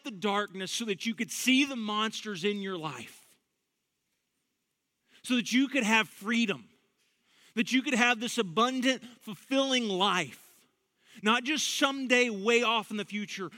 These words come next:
but here and now, because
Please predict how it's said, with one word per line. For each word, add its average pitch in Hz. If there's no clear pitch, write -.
but 160
here 214
and 139
now, 135
because -